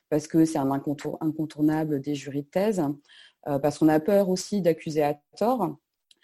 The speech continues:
ou que même si on accuse à raison, l'institution, euh, ne nous donnera pas forcément raison,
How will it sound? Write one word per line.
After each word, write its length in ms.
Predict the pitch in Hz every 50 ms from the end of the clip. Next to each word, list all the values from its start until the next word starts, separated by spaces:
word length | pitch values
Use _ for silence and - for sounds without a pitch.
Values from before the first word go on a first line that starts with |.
| - - _ _
ou 80 | 185 170
que 100 | - 196
même 220 | 190 180 175 180
si 100 | 180 -
on 100 | 170 156
accuse 400 | 156 156 160 156 - 180 175 - -
à 120 | - 170 170
raison, 380 | 175 175 170 165 190 190 185
l'institution, 760 | 175 160 156 - - 151 - - 151 - - 180 175 180 170
euh, 120 | 147 139
ne 120 | 143 143 147
nous 140 | 151 147 143
donnera 300 | 151 147 147 151 147 143
pas 100 | 160 160
forcément 460 | - 151 - - 151 151 147 143 143
raison, 420 | 147 147 143 143 170 196 226 247